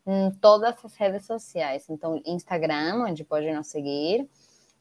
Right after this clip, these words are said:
é, LinkedIn, Facebook, YouTube. No YouTube, a gente tem um, um acervo muito grande de conteúdo socioemocional com os palestrantes incríveis que a gente tem. Então, vale a pena ir lá,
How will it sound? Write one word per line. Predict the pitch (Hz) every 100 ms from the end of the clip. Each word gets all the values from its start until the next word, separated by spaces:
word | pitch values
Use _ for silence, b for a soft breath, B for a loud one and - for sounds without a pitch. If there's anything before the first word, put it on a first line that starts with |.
| -
é, | 165 160 156 151 147 143
LinkedIn, | 160 180 - 160 147 165 175 196 208 214 196
Facebook, | - 175 - 147 147 156 180 190 - 190 185
YouTube. | 170 185 175 - 175 185 202 214 214
No | 190 208
YouTube, | 226 240 220 220
a | 226
gente | 208 208 -
tem | - 202
um, | 202 196 190 170 -
um | 180
acervo | 190 - - 190 185 190 190
muito | 185 180 190
grande | 185 175 180
de | 180
conteúdo | 185 180 170 160 160 180
socioemocional | 190 190 175 156 165 160 160 190
com | 190
os | 165
palestrantes | - 156 - 165 160 185 190
incríveis | 175 - 160 160 165 208
que | -
a | 180
gente | 165 - 185
tem. | - 165 190
Então, | 196 156 151
vale | 156 156
a | 175
pena | 170 160 160
ir | 165 160
lá, | 143 147 165